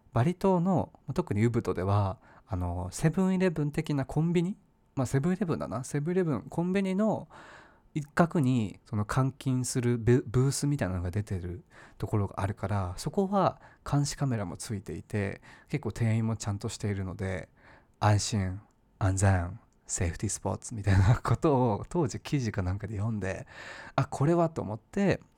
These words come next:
ウブドの中心部から、えーっと、西に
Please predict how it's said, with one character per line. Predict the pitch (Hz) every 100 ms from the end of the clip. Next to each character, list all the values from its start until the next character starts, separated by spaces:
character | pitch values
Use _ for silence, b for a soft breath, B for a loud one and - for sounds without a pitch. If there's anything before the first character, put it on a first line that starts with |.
| B B B B B
ウ | 127 131
ブ |
ド | 110
の | 98
中 | 98 131
心 | 120 123
部 | 101
か | -
ら、 | 98 107 104
え | 95 90 92
ー |
っ | - _ -
と、 | 90
西 | 85 82 98 110 113 - 147 143
に | 143